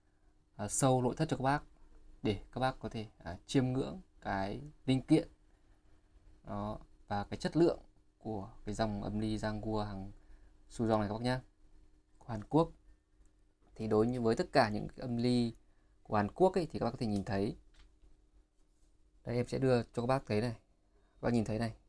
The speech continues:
cái mặt nó rất là sáng bóng luôn. Nó sáng bóng và nó, nó được đúc nguyên khối các bác nhá, rất là đẹp. Đúc nguyên khối đây em chưa lau bụi cả đấy. Đó, rất là sáng bóng luôn. Đấy, trường tồn thời gian theo năm tháng thì càng dùng càng sáng các bác nhá.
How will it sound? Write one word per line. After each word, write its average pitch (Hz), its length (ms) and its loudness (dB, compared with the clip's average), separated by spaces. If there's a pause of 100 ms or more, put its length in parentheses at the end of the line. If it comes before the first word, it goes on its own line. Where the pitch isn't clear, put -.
cái 107 120 -2
mặt 127 240 2
nó 104 280 -2
rất 156 100 4
là 143 60 8
sáng 107 220 -2
bóng 107 180 4
luôn. 127 180 2 (340)
Nó 101 380 -4
sáng 104 200 -4
bóng 107 220 0 (600)
và 98 240 -2
nó, 101 180 0
nó 117 160 -2
được 127 200 0 (140)
đúc - 160 2 (120)
nguyên 123 240 4
khối 107 320 6
các 139 60 0
bác 139 80 -2
nhá, 139 220 -2
rất 156 60 2
là 117 60 4
đẹp. 104 220 0 (500)
Đúc 117 100 -6
nguyên 113 140 -2
khối 113 160 -4
đây 113 120 -2
em 110 200 -6
chưa 127 160 -2
lau 113 180 2
bụi 113 280 -2
cả 95 140 -6
đấy. 95 240 -2 (840)
Đó, 107 360 -4 (180)
rất 127 80 -10
là 120 60 -6
sáng 110 240 -6
bóng 110 140 -4
luôn. 120 180 0 (1000)
Đấy, 104 200 -8
trường 127 160 0
tồn 110 160 2
thời 123 120 -2
gian 117 280 -2 (220)
theo 120 120 -8
năm 110 160 -4
tháng 104 260 -4
thì 104 400 -8 (920)
càng 104 180 0
dùng 107 200 2
càng 101 180 -2
sáng 104 260 -2
các 135 100 -2
bác 139 80 -2
nhá. 139 120 0